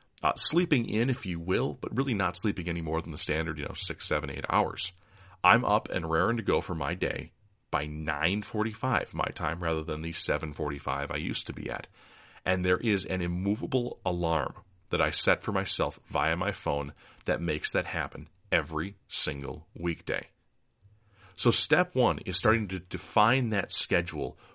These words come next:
with an uncompromising starting point. And you can't break this because otherwise the rest of the system falls apart. Uh, I set that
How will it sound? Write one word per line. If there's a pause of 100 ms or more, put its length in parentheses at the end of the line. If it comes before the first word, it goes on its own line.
with
an
uncompromising (120)
starting
point. (540)
And
you
can't
break
this (320)
because
otherwise
the
rest
of
the
system
falls
apart. (540)
Uh,
I
set
that